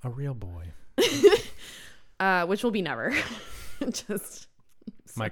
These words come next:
Speaker 1: my condolences.
Speaker 2: Right. <laughs> Sucks to be me. Um, but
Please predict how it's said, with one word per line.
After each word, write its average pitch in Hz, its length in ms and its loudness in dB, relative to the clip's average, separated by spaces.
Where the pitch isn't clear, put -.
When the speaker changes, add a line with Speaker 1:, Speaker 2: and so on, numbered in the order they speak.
Speaker 1:
my 107 120 -6
condolences. 98 680 -6
Speaker 2:
Right. - 440 2
<laughs> 247 600 -2
Sucks - 680 -10
to - 80 -14
be 170 100 -6
me. 151 260 -8
Um, 165 640 0
but 196 360 -2